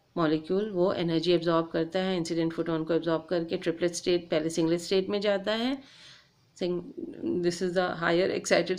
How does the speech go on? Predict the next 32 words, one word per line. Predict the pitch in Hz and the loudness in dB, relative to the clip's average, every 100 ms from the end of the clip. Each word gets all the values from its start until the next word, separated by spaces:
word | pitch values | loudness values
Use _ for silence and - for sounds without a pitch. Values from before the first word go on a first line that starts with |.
| 185 | 0
singlet | 180 190 196 | 2 2 -2
state। | - 247 254 254 - _ _ _ _ _ - _ _ _ _ _ _ - 190 | 2 2 2 -2 -18 _ _ _ _ _ -20 _ _ _ _ _ _ -12 0
फिर | 180 | 2
इंटर | 180 180 180 | 2 2 0
सिस्टम | 180 175 196 | -2 -4 -4
क्रॉसिंग | 185 165 165 170 | -2 -2 -2 -4
से | 170 180 | 0 0
वो | 165 165 165 - - - _ - | 2 0 -4 -16 -20 -20 _ -4
ट्रिपलेट | 190 190 196 | -2 0 0
एक्साइटेड | 190 190 - 190 190 202 | 0 -2 2 2 2 -4
स्टेट | - 220 220 226 | -2 -2 -2 -4
में | 220 | -4
जाता | 214 214 220 | -2 -2 -2
है | 226 247 311 - - - - - - _ _ _ _ _ - - - - | -2 0 -2 -6 -16 -18 -20 -20 -20 _ _ _ _ _ -20 -20 -20 -6
और | - 180 196 285 - - - - | -2 0 0 -2 -8 -20 -16 4
फिर | 277 | 6
वो | 262 | 8
अपनी | 214 190 175 151 - - - - | 6 4 2 2 0 -18 -20 -8
जो | 180 180 | -2 0
है | 175 - | 2 2
एनर्जी | 170 175 165 190 | 4 4 4 2
ट्रांसफ़र | 185 156 160 170 | 2 0 0 0
कर | 165 151 | 0 0
देता | 156 139 160 | -2 -4 -4
है | 170 202 - | -4 -6 -8
एक्सेप्टर | 180 - 165 - 214 214 | -8 -2 -4 -2 -4 -2
को | 254 294 311 - - - | 0 0 0 -10 -14 -4
और | 175 | -2
एक्सेप्टर | - 190 - 202 254 240 | -2 -2 -2 0 2 2
मॉलिक्यूल | 185 165 165 180 170 | 2 0 0 0 2
जो | 170 | 0
है | 160 151 135 | 0 -2 -4